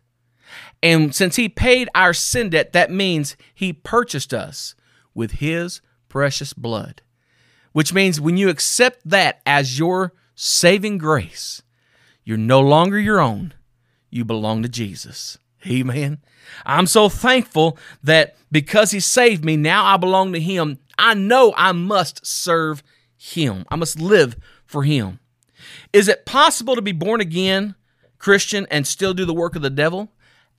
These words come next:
Absolutely. Absolutely. There's Christians today that I know that are saved, but they're not working. They're not serving Jesus. They try, but they don't, they, they don't have the feeling of the Spirit. Let's put it that way.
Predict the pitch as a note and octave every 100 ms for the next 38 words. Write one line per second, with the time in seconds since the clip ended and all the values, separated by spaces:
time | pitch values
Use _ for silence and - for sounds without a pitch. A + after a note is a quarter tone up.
0 | - B2+ B2+ C#3+ C#3+ - G#2+ F#2+ _ _
1 | _ _ _ _ _ - E3 F3 F#3+ F#3
2 | D3 F#3 D3+ - A3+ A#3 A3 - A3 G#3
3 | A#3+ D3+ G#2 _ - _ E3 E3+ G#3+ F#3
4 | G3 B3 A#3 A3+ A3 C4+ B3+ A#3 C#3+ E3+
5 | F3 A3 B3+ F#3+ B3 A#3 F3 A3 A#3+ -
6 | - B3+ A3 G3 F#3+ C4+ C#3+ - - -
7 | - _ _ _ _ - G3 E3+ D4 E4+
8 | A#3 F#3 F3 G3 A3 - _ _ _ _
9 | _ _ _ _ _ _ _ - - -
10 | D#3 D3+ E3 E3 E3 C3 - C3 G#2 G#2
11 | G2+ - F#2 D#2+ - C#3+ D3+ A#2 G#1